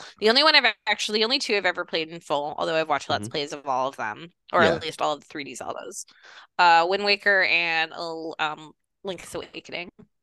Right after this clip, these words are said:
Speaker 2: Link's Awakening.
Speaker 1: And Breath
Speaker 2: Yeah.
Speaker 1: of the Wild. I actually beat Wi-, Breath of the Wild on <laughs> Thursday.
Speaker 2: Oh my God.
Speaker 1: I could have beaten it two
Speaker 2: <laughs>
Speaker 1: years ago, and I just never
Speaker 2: Yeah.
Speaker 1: did.
Speaker 2: The funny thing is, I think the
Speaker 1: Yeah.
Speaker 2: only one I've actually, like, stuck through and beaten was Twilight Princess.
Speaker 1: I
Speaker 2: And
Speaker 1: like
Speaker 2: that's
Speaker 1: Twilight Princess. I
Speaker 2: I
Speaker 1: played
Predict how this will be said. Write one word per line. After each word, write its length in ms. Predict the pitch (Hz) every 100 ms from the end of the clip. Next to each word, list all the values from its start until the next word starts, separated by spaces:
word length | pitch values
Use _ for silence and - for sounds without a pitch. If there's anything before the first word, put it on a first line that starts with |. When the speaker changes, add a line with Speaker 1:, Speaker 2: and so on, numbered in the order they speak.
| -
Speaker 2:
Link's 220 | 95 85
Awakening. 560 | 92 90 80 80 76 76
Speaker 1:
And 100 | -
Breath 160 | 254 220
Speaker 2:
Yeah. 60 | 214
Speaker 1:
of 20 |
the 60 |
Wild. 240 | 180 - -
I 60 | -
actually 220 | 214 277
beat 220 | 208 202
Wi-, 180 | 190 196
Breath 220 | 202 185
of 40 | 190
the 60 |
Wild 260 | 165 160 151
on 180 | 151 156
<laughs> 20 |
Thursday. 720 | - - - - - 240 - _ _ _ 101
Speaker 2:
Oh 40 |
my 120 | 95 -
God. 260 | - - -
Speaker 1:
I 80 | 208
could 140 | 370
have 100 | 349
beaten 200 | 302 311
it 140 | 254 -
two 160 | 262
Speaker 2:
<laughs> 80 | 196
Speaker 1:
years 240 | 185 190
ago, 140 | 196 190
and 240 | 165 170
I 120 | 185
just 160 | 220 202
never 200 | 208 202
Speaker 2:
Yeah. 160 | 156 135
Speaker 1:
did. 340 | 160 208 247 _ _ _ _
Speaker 2:
The 80 | 127
funny 180 | 160 165
thing 160 | 180
is, 200 | 151 143
I 80 | 127
think 220 | 127 143
the 60 | 135
Speaker 1:
Yeah. 60 | -
Speaker 2:
only 240 | 107 123
one 160 | 127 120
I've 200 | 107 101
actually, 380 | 101 101 - 104
like, 220 | 90 90
stuck 340 | - 107 -
through 260 | - 104 98
and 180 | 92 90
beaten 500 | 90 90 98 107 107 - _
was 560 | - 101 90 87 85 -
Twilight 400 | - 98 85 -
Princess. 460 | 85 - - - _ _ _ _ _ _ _ _ _ _ _ _ _
Speaker 1:
I 60 | -
Speaker 2:
And 80 | 539
Speaker 1:
like 120 | 269
Speaker 2:
that's 80 | -
Speaker 1:
Twilight 260 | 226 202
Princess. 380 | 196 185 185 175
I 60 | 175
Speaker 2:
I 120 |
Speaker 1:
played 40 | 214